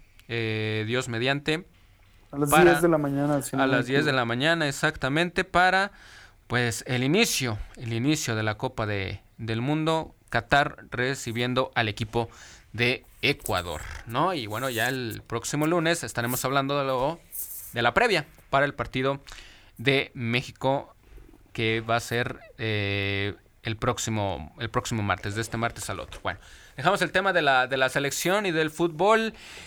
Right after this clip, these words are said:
Speaker 1: Eh, mi querido, mi querido Marcos, eh, bueno,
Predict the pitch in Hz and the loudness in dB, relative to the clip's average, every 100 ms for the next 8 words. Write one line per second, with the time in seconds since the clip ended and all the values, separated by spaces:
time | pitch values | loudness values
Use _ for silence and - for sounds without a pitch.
0 | - 156 165 160 160 156 180 196 196 175 | 0 4 6 4 2 2 4 6 6 6
1 | 156 151 156 170 185 175 196 214 202 208 | 4 2 0 2 4 4 4 4 2 0
2 | - - 156 147 143 139 139 123 156 240 | 0 -4 0 2 2 2 2 2 2 4
3 | 220 | 0